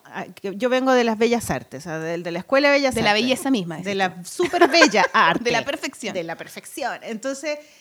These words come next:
Speaker 1: cuando yo empecé a comprar cómics en Estados Unidos, cuando recién llegué, yo nunca los leía porque no sabía leer, po. Inglés. <laughs>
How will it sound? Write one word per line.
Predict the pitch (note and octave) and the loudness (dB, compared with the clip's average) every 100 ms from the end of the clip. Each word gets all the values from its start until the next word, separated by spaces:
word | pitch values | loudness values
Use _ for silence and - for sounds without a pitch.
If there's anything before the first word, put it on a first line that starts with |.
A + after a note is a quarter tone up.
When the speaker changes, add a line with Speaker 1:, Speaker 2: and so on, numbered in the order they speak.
| _ _ - | _ _ -6
Speaker 1:
cuando | C#4 C4+ | -4 -2
yo | B3+ E4 G4 | -4 -2 -2
empecé | G4+ F#4+ - | -2 -4 -2
a | F4+ | -2
comprar | E4+ D#4+ D#4+ D#4+ | -2 -6 -4 -4
cómics | D#4+ D#4 E4 - - | -4 -6 -6 -12 -16
en | - | -12
Estados | B3+ - C4 C4+ | -10 -6 -8 -6
Unidos, | C#4 B3+ | -6 -4
cuando | A3 G3+ | -4 -8
recién | F3+ F3+ B3+ | -10 -10 -10
llegué, | C4+ C#4+ E4 - | -8 -8 -10 -12
yo | A3 D#4 | -10 -6
nunca | C4+ A3+ | -6 -4
los | G3 F#3+ | -6 -6
leía | G3 G#3 C#4+ | -6 -4 -4
porque | A#3+ A#3 | -4 -8
no | G#3+ | -10
sabía | G#3 G3+ B3+ | -8 -6 -4
leer, | D#4+ G4+ A3+ | -2 -4 -4
po. | - - - _ _ _ _ _ - | -10 -20 -20 _ _ _ _ _ 0
Inglés. | C#4 D#4 D4 F#4 B3+ E4+ | 2 4 4 6 8 6
<laughs> | - | 4